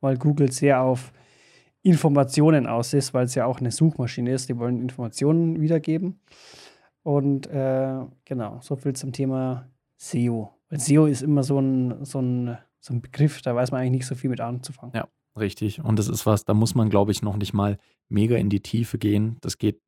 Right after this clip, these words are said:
Speaker 2: mir genauso. Ich, ich arbeite häufig mit seo und bin trotzdem noch nicht der größte Experte drin. Aber so die Basics helfen schon extrem weiter. Dass man einfach sagt,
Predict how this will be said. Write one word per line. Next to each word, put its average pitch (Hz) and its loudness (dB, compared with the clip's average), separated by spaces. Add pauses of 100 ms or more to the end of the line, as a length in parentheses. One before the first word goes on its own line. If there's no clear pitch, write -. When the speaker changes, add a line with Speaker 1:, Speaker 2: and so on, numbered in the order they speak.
(100)
Speaker 2:
mir 104 2
genauso. 104 4
Ich, - -2
ich - -8
arbeite 110 4
häufig 107 0
mit 101 -2
seo 113 4
und 110 -2
bin 98 -4
trotzdem - -2
noch 101 2
nicht 101 -2
der 104 -2
größte - -4
Experte 110 -2
drin. 107 0 (260)
Aber - -8
so 98 -2
die 92 -2
Basics 110 2 (140)
helfen 110 0
schon - -2
extrem - -4
weiter. 101 -6 (580)
Dass - -6
man 104 0
einfach 98 -2
sagt, - -2